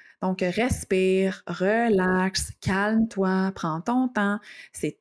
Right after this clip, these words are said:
tous des commentaires qui sont des micro-agressions.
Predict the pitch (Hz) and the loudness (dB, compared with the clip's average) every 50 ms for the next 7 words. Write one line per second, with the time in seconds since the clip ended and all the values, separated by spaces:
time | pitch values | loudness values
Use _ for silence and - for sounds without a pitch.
0 | _ - - 302 302 294 294 285 - - 190 180 185 185 180 180 175 180 190 202 | _ -2 0 2 2 2 2 0 -2 -2 -2 -2 0 -2 -2 -2 -2 -2 0 0
1 | 202 208 202 - - - - - - - - - - - - - - - 208 190 | -2 -2 -4 -6 -8 -8 -8 -8 -10 -12 -14 -14 -16 -18 -18 -14 -6 -2 0 0
2 | 190 190 185 185 185 185 - - 190 190 190 185 180 180 - - 254 370 | 2 2 2 0 0 -2 -2 -2 0 0 0 0 0 -2 0 0 -2 -2